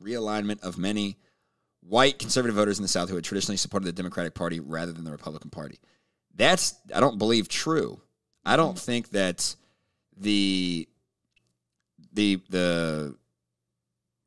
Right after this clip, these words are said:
Speaker 1: South started voting Republican until, like, the eighties.
Speaker 2: Yeah, no, that's absolutely true.
Speaker 1: And
Speaker 2: That is
Speaker 1: this,
Speaker 2: absolutely
Speaker 1: this,
Speaker 2: true.
Speaker 1: this is, this is what we're, this is what you're talking about when you bring up nineteen eighty-four.
Speaker 2: Mm-hmm.
Speaker 1: So, uh, uh,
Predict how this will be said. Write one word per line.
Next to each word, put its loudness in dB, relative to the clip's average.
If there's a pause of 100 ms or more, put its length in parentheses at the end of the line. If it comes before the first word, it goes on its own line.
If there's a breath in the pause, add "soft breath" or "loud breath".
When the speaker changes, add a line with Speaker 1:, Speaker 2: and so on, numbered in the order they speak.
(220)
Speaker 1:
South 6
started 4
voting 4
Republican 2
until, -4
like, -4
the -4
eighties. -4
Speaker 2:
Yeah, -2
no, -8
that's -8
absolutely -8
true. -16 (160)
Speaker 1:
And 6
Speaker 2:
That -4
is 8
Speaker 1:
this, -
Speaker 2:
absolutely 4
Speaker 1:
this, 6
Speaker 2:
true. -8
Speaker 1:
this 4
is, 2
this 2
is 6
what -2
we're, 2
this -2
is -6
what -6
you're -4
talking -4
about 0
when -6
you -4
bring 0
up 0
nineteen -2
eighty-four. -4
Speaker 2:
Mm-hmm. -20
Speaker 1:
So, 4 (880)
uh, -8
uh, -4